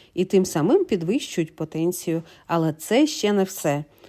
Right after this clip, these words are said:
Помідори також допомагають вам впоратися з нервовим напруженням, яке так часто заважає насолоджуватися життям. Помідори містять речовину триптофан,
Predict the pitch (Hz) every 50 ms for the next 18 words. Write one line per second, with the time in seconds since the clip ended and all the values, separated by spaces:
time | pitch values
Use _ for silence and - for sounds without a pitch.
0 | - _ _ - - 220 240 240 208 202 208 208 202 196 202 190 - 196 196 185
1 | 190 185 190 180 180 185 196 226 262 262 240 - 208 185 180 185 185 - - 202
2 | 214 226 233 226 - 214 - - 196 180 175 190 196 196 196 190 196 190 180 175
3 | 175 180 240 254 - 196 170 156 151 - 190 214 240 262 285 302 339 339 - -
4 | - 185 196 214 208 - - 254 208 - - 392 - - - - 254 277 330 -
5 | - - 262 208 202 202 196 196 185 - 240 269 277 247 214 208 202 - - 196
6 | 208 208 196 196 180 180 180 196 190 - 185 175 156 170 160 - _ - - 151
7 | 143 151 156 156 _ _ _ _ - - - - - - _ - - 196 202 208
8 | 202 226 233 233 220 208 214 214 208 - - 202 196 - 202 196 190 - - 202
9 | 185 202 226 233 226 233 - 208 208 214 - - - 214 202 196 - - - 233
10 | 190 143 147 156 160